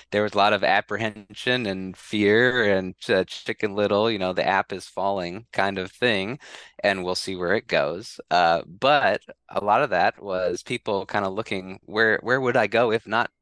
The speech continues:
Twitter?" And there's no Twitter replacement, at least not at this point when we're recording. But one of those things was, hey, well, a lot of people are doing email newsletters. And so I thought that could be a place,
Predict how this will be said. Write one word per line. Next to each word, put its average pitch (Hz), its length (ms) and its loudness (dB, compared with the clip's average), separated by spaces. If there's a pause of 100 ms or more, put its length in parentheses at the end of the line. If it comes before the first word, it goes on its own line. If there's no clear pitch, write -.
(120)
Twitter?" 80 420 -2
And 85 200 -10
there's 87 200 -8
no 85 260 -8 (240)
Twitter 85 300 -6
replacement, 78 640 -6
at 67 120 -10
least - 260 -14
not 71 220 -6
at 64 140 -12
this 76 180 -10
point 71 340 -10
when 69 180 -12
we're 69 300 -8 (120)
recording. 85 580 -4
But 76 160 0
one 110 140 2
of 143 60 4
those 104 220 2
things 95 340 -2
was, 87 220 0
hey, 131 300 2
well, 85 460 0
a 76 60 -8
lot 87 120 2
of 107 60 -4
people 101 220 -8
are 95 60 -6
doing 92 220 -6
email 101 360 -2
newsletters. 71 760 -8 (140)
And 82 280 -2
so 82 220 -2
I 80 100 0
thought 82 340 -2 (360)
that 139 180 0
could 95 140 -2
be 92 180 0
a 87 60 2
place, - 580 -4